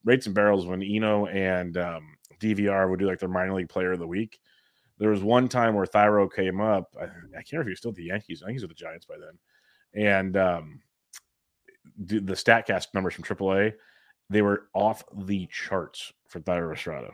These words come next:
So he can do it. He can do it. It's just a matter of clicking in the bigs.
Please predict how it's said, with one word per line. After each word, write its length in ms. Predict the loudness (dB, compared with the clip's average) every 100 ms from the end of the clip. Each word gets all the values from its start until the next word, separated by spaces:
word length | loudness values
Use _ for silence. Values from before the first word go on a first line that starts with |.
| _ _ _ _ -20 -20 _
So 160 | -2 2
he 160 | 2
can 320 | 2 0 0
do 200 | 0 -2
it. 180 | -4 -12 -20 _ _
He 200 | -6 -4
can 320 | 0 0 0
do 120 | -4
it. 160 | -8 -10
It's 180 | -6 -4
just 180 | -4 -4
a 60 | -2
matter 280 | 0 0
of 160 | -2 -2
clicking 320 | 2 2 0
in 80 | -4
the 60 | -4
bigs. 440 | 0 2 0 -6